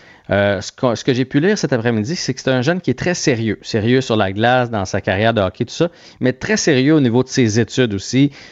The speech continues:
Euh, pour sa famille, pour lui, c'est important. Alors lui, il s'est dit, « Il manque une année, là, pour avoir mon bac. Alors, je vais terminer ça. » Euh, puis c'est, c'est tout à son honneur et c'est, et c'est parfait comme ça. Le seul petit danger,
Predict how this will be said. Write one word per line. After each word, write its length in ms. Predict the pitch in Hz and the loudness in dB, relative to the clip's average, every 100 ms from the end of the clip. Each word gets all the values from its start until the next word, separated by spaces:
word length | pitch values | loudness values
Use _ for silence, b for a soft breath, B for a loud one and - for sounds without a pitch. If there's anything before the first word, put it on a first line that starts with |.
| B | B
Euh, 80 | 87 | -2
pour 200 | - 123 | -2 -2
sa 120 | 123 | -2
famille, 380 | - 104 113 135 | 0 0 2 0
pour 240 | - 110 107 | 0 0 2
lui, 200 | 120 135 | 2 2
c'est 240 | 131 117 | 0 0
important. 480 | 107 104 - 123 131 | -2 -4 -2 0 2
Alors 280 | 107 104 107 | 2 2 0
lui, 160 | 117 | -2
il 20 | 135 | -2
s'est 160 | 104 | -2
dit, « 240 | 92 131 139 B B | 0 -2 -2 B B
Il 100 | 107 | 0
manque 220 | 113 123 - 180 | 2 0 -4 -2
une 160 | 175 | 0
année, 260 | 127 120 131 | 2 2 0
là, 80 | 101 | 0
pour 160 | 92 | -2
avoir 240 | 98 104 101 | 0 0 0
mon 240 | 104 95 | -2 0
bac. 380 | 104 127 - - b b b | 0 -2 -4 -20 b b b
Alors, 180 | 90 92 | -6 -4
je 100 | - | -4
vais 100 | 98 | -4
terminer 520 | - 131 120 113 101 | -2 -2 0 -2 -2
ça. » 320 | - 120 139 - B B B | 0 2 2 -2 B B B
Euh, 280 | 92 95 92 | 0 2 0
puis 160 | - | -4
c'est, 200 | - - - | -10 -10 -6
c'est 260 | - - | -4 -4
tout 120 | 190 175 | -4 -2
à 100 | 120 | -2
son 240 | 123 117 | -2 0
honneur 300 | 104 123 143 | 0 0 0
et 80 | 104 | -2
c'est, 220 | - 113 | -6 -6
et 80 | 101 | -6
c'est 240 | - 110 | -6 -4
parfait 320 | - - - - | -4 -4 -4 -2
comme 200 | 117 101 | -2 -2
ça. 200 | 180 202 | 0 0
Le 140 | 110 | -2
seul 340 | - 247 254 | -2 0 0
petit 420 | - 160 - - 220 | -2 -4 -4 -4 0
danger, 500 | 160 113 98 92 | 0 0 -2 -6